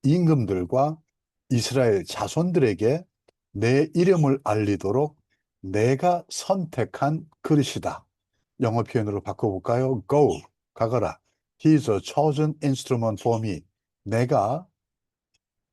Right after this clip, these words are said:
선택한 그릇, 도구이다. 뭐 하기 위해서? "To tell my name." 내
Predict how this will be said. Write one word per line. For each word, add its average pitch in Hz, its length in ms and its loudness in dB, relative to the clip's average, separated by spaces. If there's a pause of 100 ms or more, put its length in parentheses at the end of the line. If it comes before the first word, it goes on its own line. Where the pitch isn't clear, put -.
(120)
선택한 160 1040 -2 (640)
그릇, 127 360 2 (380)
도구이다. 143 680 0 (680)
뭐 117 180 0
하기 120 240 0
위해서? 147 380 0 (380)
"To - 160 -4
tell 160 260 0
my 147 200 2
name." 143 680 0 (440)
내 123 300 0